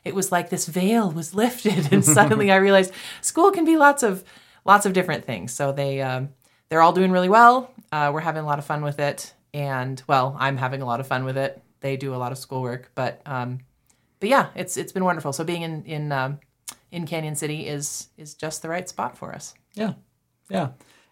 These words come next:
Speaker 2: And I think the thing we, we, br-, I was gonna talk about this the last podcast, but I, it's worthwhile to say it now because one of the things that you introduced me to,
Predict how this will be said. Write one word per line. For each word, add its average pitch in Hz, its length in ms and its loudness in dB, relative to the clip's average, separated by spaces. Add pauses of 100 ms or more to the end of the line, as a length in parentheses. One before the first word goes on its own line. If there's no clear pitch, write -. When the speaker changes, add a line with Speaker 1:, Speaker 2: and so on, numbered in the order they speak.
Speaker 2:
And 208 100 2
I 202 40 6
think 190 200 4
the 151 100 6
thing 143 480 2 (580)
we, 139 300 -10 (280)
we, 135 220 -8
br-, 131 320 -2
I 143 100 8
was 147 140 8
gonna 147 160 2
talk 123 160 0
about 110 180 0
this 104 160 -4
the 101 140 -6
last 98 260 0
podcast, 101 380 -8
but 104 100 -8
I, 107 40 -2
it's 110 300 -8 (140)
worthwhile 120 360 4
to 101 100 -2
say 107 160 0
it 95 80 -2
now 113 220 4
because 98 400 -6 (560)
one 151 200 6
of 143 80 6
the 117 80 2
things 107 360 -4
that 107 100 -2
you 107 220 -2
introduced 104 500 -2
me 104 140 -2
to, 95 420 -4